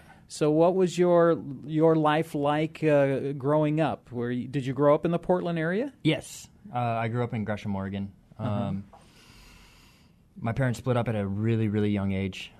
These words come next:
Speaker 2: Uh, I was, I think I was, like, two. Um, went with my mom. We moved down to Gresham from Longview. Um,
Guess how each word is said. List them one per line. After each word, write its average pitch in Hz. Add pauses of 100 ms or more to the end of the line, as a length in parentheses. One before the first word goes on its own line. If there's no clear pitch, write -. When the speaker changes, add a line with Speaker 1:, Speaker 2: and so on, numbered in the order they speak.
(140)
Speaker 2:
Uh, 95
I 95
was, 95
I 110
think 113
I 104
was, 90
like, 92
two. 113 (400)
Um, 92 (160)
went 113
with 104
my 101
mom. 104
We 101
moved 98
down 95
to 92
Gresham 95
from 92
Longview. 101 (420)
Um, 90